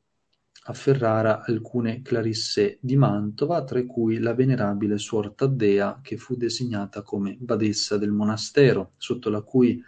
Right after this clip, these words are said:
saggia direzione la comunità di Ferrara non tardò a crescere e a prosperare.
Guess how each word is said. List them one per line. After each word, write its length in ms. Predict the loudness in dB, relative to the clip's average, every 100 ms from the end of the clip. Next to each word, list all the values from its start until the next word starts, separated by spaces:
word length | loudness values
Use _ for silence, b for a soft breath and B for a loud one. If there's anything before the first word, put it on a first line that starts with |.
| B B B B B -12
saggia 420 | 4 8 8 4
direzione 600 | 2 2 2 -2 -2 0
la 140 | -2 -4
comunità 520 | -4 -2 -2 -2 -4
di 100 | -6
Ferrara 540 | -6 -4 -2 0 0 0
non 240 | 2 0
tardò 400 | -2 -2 0 0
a 160 | -4 -8
crescere 640 | -4 -4 -4 -4 -4 -2
e 220 | -2 -4 -4
a 80 |
prosperare. 920 | -16 -12 -10 -4 0 2 2 0 -2